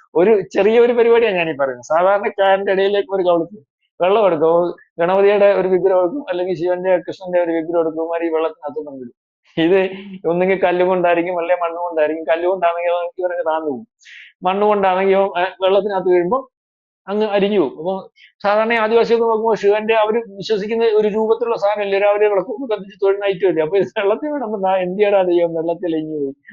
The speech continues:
അല്ലെങ്കിൽ വെള്ളത്തിൽ വീണത് ശിവൻ എന്ത് ചെയ്യടാ, വെള്ളത്തിൽ താന്നു പോയി. ഇവന്മാർ എന്നിട്ട് തടിയും കൊണ്ടുള്ള ഒരു കുരിശിടും, മനസ്സിലായില്ലേ, വെള്ളത്തിലിടും, അതാണ് പൊങ്ങിക്കിടക്കുന്നത്.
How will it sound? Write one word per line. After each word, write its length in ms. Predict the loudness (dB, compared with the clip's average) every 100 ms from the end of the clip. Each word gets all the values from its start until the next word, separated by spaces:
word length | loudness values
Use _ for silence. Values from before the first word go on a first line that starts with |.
| -8
അല്ലെങ്കിൽ 260 | -4 0 2
വെള്ളത്തിൽ 400 | 2 2 2 2
വീണത് 280 | 4 2 2
ശിവൻ 240 | 0 0
എന്ത് 140 | 0 2
ചെയ്യടാ, 180 | 4
വെള്ളത്തിൽ 360 | 2 2 0 -2
താന്നു 240 | -2 -2
പോയി. 380 | -6 -10 _ -2
ഇവന്മാർ 240 | 2 2 2
എന്നിട്ട് 320 | 2 2 2
തടിയും 220 | 2 0
കൊണ്ടുള്ള 320 | 0 0 2
ഒരു 80 | 0
കുരിശിടും, 500 | 0 -4 -4 -6 -8 _ _ -12 -8
മനസ്സിലായില്ലേ, 400 | -4 0 0 2
വെള്ളത്തിലിടും, 380 | 0 0 -2 -4 -6
അതാണ് 320 | -4 -6 -8
പൊങ്ങിക്കിടക്കുന്നത്. 640 | -8 -8 -8 -10 -16 _